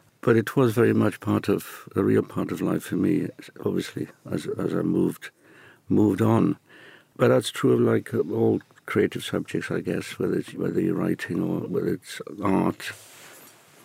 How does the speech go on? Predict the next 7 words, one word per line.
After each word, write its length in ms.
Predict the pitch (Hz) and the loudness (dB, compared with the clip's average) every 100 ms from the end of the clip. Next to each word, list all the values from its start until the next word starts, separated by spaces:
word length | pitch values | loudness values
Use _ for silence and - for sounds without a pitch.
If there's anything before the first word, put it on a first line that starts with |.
| - - | -18 -10
It's 140 | - | -2
not 180 | 110 - | -2 -2
taken 340 | 110 - 101 | -4 -2 -4
seriously 500 | - 110 101 98 107 | 0 0 2 0 0
by 120 | 95 | -2
certain 420 | 92 - 90 87 - | -2 -4 -4 -4 -4
people. 440 | 101 90 - 87 | -2 -2 -4 -8